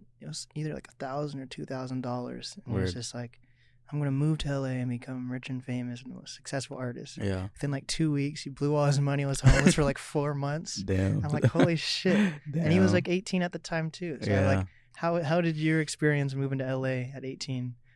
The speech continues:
Speaker 1: different?
Speaker 2: <clears throat> Was he by himself?
Speaker 1: Yeah.
Speaker 2: Yeah, see, mine was different 'cause,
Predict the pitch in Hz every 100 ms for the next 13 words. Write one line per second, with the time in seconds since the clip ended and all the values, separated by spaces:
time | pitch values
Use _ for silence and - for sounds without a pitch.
0 | _ 147 131 135 127 185 185 143 120 110
1 | 117 110 113 107 104 107 - 151 143 -
2 | - - - - - - - 107 101 -
3 | 107 127 147 127 135 123 117 113 107 107
4 | 104